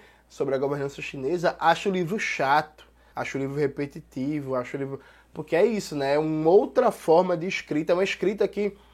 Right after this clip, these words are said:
tem muita imagem, é uma escrita muito imagética, tá ligado? Apela muito pra imagens vivas, enquanto significados complexos e teóricos profundos, saca?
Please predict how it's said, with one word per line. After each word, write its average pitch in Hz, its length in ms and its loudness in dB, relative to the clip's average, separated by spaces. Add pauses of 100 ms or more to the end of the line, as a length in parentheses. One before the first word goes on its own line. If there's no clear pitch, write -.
(140)
tem 190 160 8
muita 190 420 4
imagem, 165 600 6 (340)
é 139 120 -6
uma 156 100 0
escrita 175 320 0
muito 175 200 -2
imagética, 165 760 0
tá 127 100 -6
ligado? 135 280 -2
Apela 170 340 0
muito 175 400 -2
pra 165 220 2
imagens 170 760 0 (360)
vivas, 165 720 0 (280)
enquanto 170 420 -2
significados 185 1120 -2
complexos - 1160 0
e 262 160 -2 (180)
teóricos 320 680 6 (360)
profundos, 180 800 -4
saca? - 300 -16